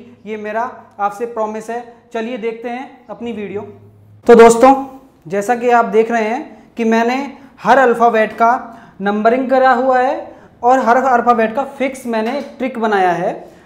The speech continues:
आपको तो अभी कुछ समझ में नहीं आ रहा होगा क्योंकि मैं आपको ये सब चीज़ों के बारे में समझाने वाला हूँ और मैं आपको दावा करता हूँ कि इस चीज़ को देखने के बाद आपको alphabet में numbering में कभी भी कोई दिक्कत नहीं आएगी। तो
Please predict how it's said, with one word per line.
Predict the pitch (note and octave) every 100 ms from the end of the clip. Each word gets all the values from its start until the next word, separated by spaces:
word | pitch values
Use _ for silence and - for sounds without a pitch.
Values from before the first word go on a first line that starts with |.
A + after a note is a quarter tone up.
| -
आपको | G#3 A3+ C4+
तो | C4
अभी | C4 A3+
कुछ | C4+ C4
समझ | B3 A#3
में | A#3+
नहीं | A#3+ G#3+ B3+
आ | A3
रहा | G#3
होगा | G3 F#3+ B3 D4+ - - -
क्योंकि | A#3 A3+ C#4
मैं | B3
आपको | B3 A3+ - B3+
ये | A#3+
सब | A#3+
चीज़ों | A3+ A3+
के | A#3+
बारे | A3 G3
में | A#3
समझाने | A#3+ A3 G#3 A3
वाला | A3+ A3
हूँ | G#3+ A3 C#4+ - - -
और | A#3+ A#3+
मैं | B3 B3+ B3+
आपको | A#3+ - A#3
दावा | G3 G3+ A#3
करता | B3+ B3 C4
हूँ | C#4 C#4+ - -
कि | G#3+
इस | C4 B3+ -
चीज़ | A#3+ -
को | G#3
देखने | A3 A3 G#3
के | G#3
बाद | F#3+ A3+ C4 - - -
आपको | G3+ A3 A#3+
alphabet | A#3+ G#3+ A3+ A3 A3+ A3 A3+
में | A3
numbering | G#3 G#3 G#3+ A3
में | G#3+
कभी | G#3+ G#3+
भी | G#3
कोई | G#3+ G#3
दिक्कत | G3+ G#3+ G#3
नहीं | A3
आएगी। | G#3+ G#3 B3+ C4 - - -
तो | A#3 A#3+ A#3+ -